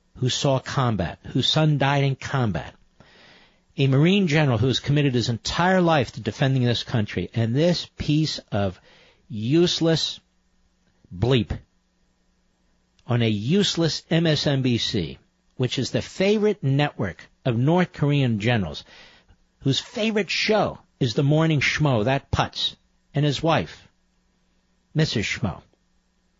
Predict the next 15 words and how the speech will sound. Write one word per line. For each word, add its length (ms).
This 260
clown 800
dares 420
to 120
impugn 840
the 120
character 720
of 200
Kelly 400
because 300
Kelly 360
dares 340
to 80
stand 380
up 140